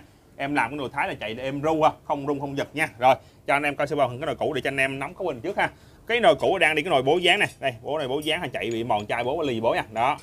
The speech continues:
nó mau bị tình trạng rung giật lắm. Cái chuông bị tình trạng sập chuông ha. Và chuông dốc cái nồi để dán bố nè. Đó. Còn cái bố sắt nồi sau nè, đó, bố sắt lô bị tình trạng là nó chạy nó tuột nồi hao xăng ha. Đó, em trả lại của mình là cái nồi là, là zin Thái luôn.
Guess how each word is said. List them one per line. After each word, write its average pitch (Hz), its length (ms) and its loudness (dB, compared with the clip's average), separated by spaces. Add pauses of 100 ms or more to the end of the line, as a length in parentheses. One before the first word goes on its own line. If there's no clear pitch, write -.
(100)
nó 135 100 -10
mau 120 200 0
bị 107 140 -4
tình 107 100 -14
trạng 107 140 -6
rung 127 160 -4
giật - 140 -2
lắm. 120 120 2 (320)
Cái 170 100 -2
chuông 147 300 4
bị 110 180 -2
tình 113 40 -10
trạng 107 180 -8
sập - 240 -4
chuông 143 160 2
ha. 143 120 4 (360)
Và 120 100 0
chuông 139 220 -2
dốc 175 80 -4
cái 170 60 -6
nồi 123 120 0
để 110 60 -2
dán 147 200 -2
bố 160 140 4
nè. 170 120 2 (100)
Đó. 135 260 2 (240)
Còn 135 180 2
cái 175 260 0
bố 190 180 6
sắt 208 200 2
nồi 131 180 2
sau 139 160 2
nè, 131 80 0 (140)
đó, 147 160 0
bố 165 80 -2
sắt - 140 -10
lô 143 180 4
bị 117 80 -2
tình 113 120 -8
trạng 110 100 -4
là 113 80 -4
nó 143 120 -8
chạy 117 160 -2
nó 135 60 -4
tuột 135 220 -4
nồi 110 180 -2
hao 123 160 -2
xăng 131 180 -2
ha. 143 120 0 (240)
Đó, 127 200 -2 (260)
em 123 160 -2
trả 110 160 -4
lại 113 140 -4
của 151 40 -6
mình 135 100 -6
là 117 80 -8
cái 147 100 -10
nồi 110 200 -2
là, 110 80 -4
là 110 220 -2
zin 123 180 -6
Thái 151 120 2
luôn. 160 120 8